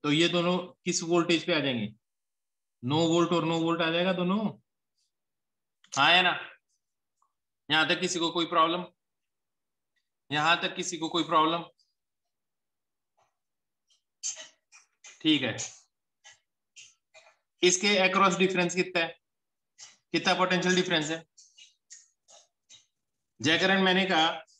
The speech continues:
ये दो resistance दो ओम और दो ओम के हो गए, ये zero potential मान लिया, ये अठारह हो गया, तो बीच में अगर ये दोनों resistance equal है तो बीच वाले point का potential क्या होगा? इसका आधा, नौ volt, हाँ या ना?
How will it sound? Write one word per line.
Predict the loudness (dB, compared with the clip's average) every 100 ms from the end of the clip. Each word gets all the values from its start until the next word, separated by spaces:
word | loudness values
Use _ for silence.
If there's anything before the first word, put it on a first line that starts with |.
| _ _ _ _ -2
ये | 0
दो | 4 4 4
resistance | 4 2 2 0 0 2
दो | 4 4
ओम | 2 0
और | 0
दो | 2 2
ओम | 0 0
के | 0
हो | 0
गए, | -4 -8 _ _ -18 -2
ये | 2 4
zero | 4 4 4
potential | 0 -2 -4 -2
मान | 0 0
लिया, | 0 0
ये | 2 2
अठारह | 0 -4 -2 0
हो | 0 -2
गया, | -4 -8 -12 _ _ _
तो | -8
बीच | 0 0 0
में | 0 0 -4
अगर | -4 0 0
ये |
दोनों | 2 0 0
resistance | 0 -2 -4 -8 -6
equal | -4 -2
है |
तो | -2
बीच | -2 -2 0
वाले | 0
point | 0 -2
का | -2
potential | -4 -4 -6 -6 -4
क्या | -2
होगा? | -2
इसका | -2 -2 0
आधा, | 0 0 -4 _
नौ | 0 2
volt, | 4 0 0 -6 _ _ _ _ _ _ _ _ _ _ _ _ _ _ _
हाँ | 0 4
या | 4
ना? | 2